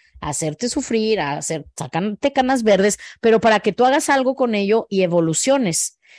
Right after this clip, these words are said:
Y luego se van. Y yo le decía, le decía, "Yo siento que todavía faltan unos cuantos de irse".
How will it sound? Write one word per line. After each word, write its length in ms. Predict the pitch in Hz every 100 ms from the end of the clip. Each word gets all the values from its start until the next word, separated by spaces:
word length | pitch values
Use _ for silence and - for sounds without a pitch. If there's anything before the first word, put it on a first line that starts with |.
| -
Y 80 | 214
luego 200 | 269 403
se 140 | 226
van. 360 | 170 254 269 - _ _ _ _ _
Y 80 | 220
yo 120 | 220
le 100 | 359
decía, 380 | 381 285 339 349
le 120 | 247 214
decía, 220 | 214 233
"Yo 180 | 220 254
siento 340 | 285 247 247
que 120 | 240
todavía 520 | 196 202 208 208 190 - _ _ -
faltan 360 | 240 247 262
unos 200 | 214 202
cuantos 380 | - 202 180 185
de 80 | 165
irse". 400 | 170 - 165